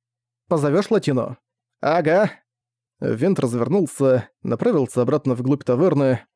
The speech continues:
и вскоре пришел уже с Латиной. Недоумевающая девушка вытирала руки фартуком. Заметив гостя, она резко остановилась, выпучила глаза и завопила.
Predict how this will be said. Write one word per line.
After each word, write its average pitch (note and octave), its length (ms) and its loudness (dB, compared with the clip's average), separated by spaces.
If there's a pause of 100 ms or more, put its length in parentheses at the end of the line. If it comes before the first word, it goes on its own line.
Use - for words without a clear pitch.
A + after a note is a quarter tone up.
(160)
и C3 100 -2
вскоре A3+ 260 -2
пришел C#3 360 0
уже B2+ 180 2
с - 80 -8
Латиной. B2+ 480 -2 (720)
Недоумевающая B2+ 920 0
девушка F#3 460 0
вытирала B2+ 480 2
руки C3+ 200 0
фартуком. - 680 -6 (720)
Заметив B2+ 540 -2
гостя, G3 340 0
она D#3+ 140 0
резко C#3+ 240 -2
остановилась, C3 760 0 (300)
выпучила A#2+ 720 0
глаза C#3 360 2
и B2 60 2
завопила. B2 800 0